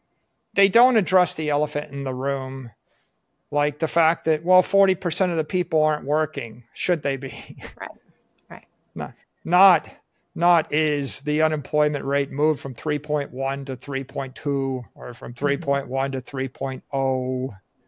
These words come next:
Speaker 1: right? I mean, t-, that's, uh, that's irrelevant. So, I, yeah, I think that, um,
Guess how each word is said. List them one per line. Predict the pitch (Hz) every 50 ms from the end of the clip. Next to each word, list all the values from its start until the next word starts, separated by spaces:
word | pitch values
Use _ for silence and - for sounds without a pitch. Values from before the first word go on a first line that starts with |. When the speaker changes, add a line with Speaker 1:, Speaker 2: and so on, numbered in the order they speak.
| _ _ _ _ -
Speaker 1:
right? | 123 127 135 143 147 147
I | 139
mean, | 135 135 131 131
t-, | 123 - - - - _ _ _ _ _ _ _ _ _
that's, | - 147 - - - -
uh, | 151 143 139 135 131 123 - _ _ _ _ _ _ _ _ _ _ _ _ _ _ _ _ _ _ _ _ _ _ _
that's | - 151 147 -
irrelevant. | 156 147 139 135 135 135 135 131 123 131 127 110
So, | - - 165 160 156 156 156
I, | 156 151 143 127 - _ _ - -
yeah, | - 196 175 -
I | - 175 202
think | 196 - - 226 214 214 -
that, | 185 160 165 -
um, | 165 156 147 139 131 -